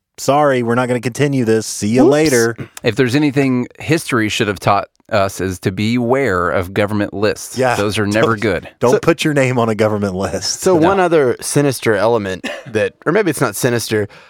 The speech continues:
Speaker 2: one of the things I've heard floated is that these people, if they receive a permanent status, do you guys think they should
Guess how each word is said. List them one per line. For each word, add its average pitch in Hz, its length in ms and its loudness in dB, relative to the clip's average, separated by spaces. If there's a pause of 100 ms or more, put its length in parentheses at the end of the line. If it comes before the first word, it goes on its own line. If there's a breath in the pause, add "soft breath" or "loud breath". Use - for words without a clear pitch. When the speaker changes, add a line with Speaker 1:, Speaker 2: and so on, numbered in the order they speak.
(120 loud breath)
Speaker 2:
one 180 180 2
of 247 80 2
the 220 80 4
things 151 240 0
I've 120 140 4
heard 120 200 0
floated 113 460 2
is 101 360 -2
that 110 300 -12
these 123 160 -2
people, 131 320 0
if 113 120 -2
they 127 160 4
receive 131 420 -2
a 104 80 2
permanent 113 400 -2
status, 113 560 0 (300)
do 127 100 -8
you 143 80 0
guys 151 260 2
think 131 220 -2
they 123 140 2
should 110 420 -4